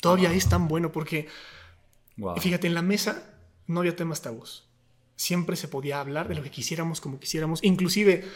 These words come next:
Speaker 1: si tú decías A, mi papá decía, "No, es B",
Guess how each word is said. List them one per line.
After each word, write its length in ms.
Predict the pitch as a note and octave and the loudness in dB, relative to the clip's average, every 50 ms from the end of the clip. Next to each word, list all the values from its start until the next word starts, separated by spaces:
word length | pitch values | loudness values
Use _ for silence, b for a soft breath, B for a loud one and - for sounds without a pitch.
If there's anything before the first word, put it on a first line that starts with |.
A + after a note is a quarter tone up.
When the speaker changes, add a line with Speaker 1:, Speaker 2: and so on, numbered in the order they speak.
| B B | B B
Speaker 1:
si 120 | - F3+ | -4 2
tú 120 | D3+ G3 G3 | 6 8 8
decías 560 | G3 G3 - F3 D#3+ D3+ D3+ - - - - - _ _ - | 8 8 4 2 0 0 0 -4 -8 -12 -18 -20 _ _ 2
A, 420 | - F3 - - - - - - - _ _ _ _ _ | 4 4 4 4 0 -6 -16 -20 -20 _ _ _ _ _
mi 120 | - D3+ D3 | -4 -2 -2
papá 200 | D3 C#3+ D#3 D#3 | 0 2 2 2
decía, 360 | D3 D3 - D#3 D3 C#3 - - | 0 0 -2 -4 -4 -4 -6 -8
"No, 280 | C#3+ C#3 C3 B2+ B2 - | -10 -8 -8 -10 -10 -4
es 300 | - D3 F3 F#3 E3 D3 | 0 2 2 2 2 2
B", 300 | D3 D3 B2 - - | 0 0 0 -2 -6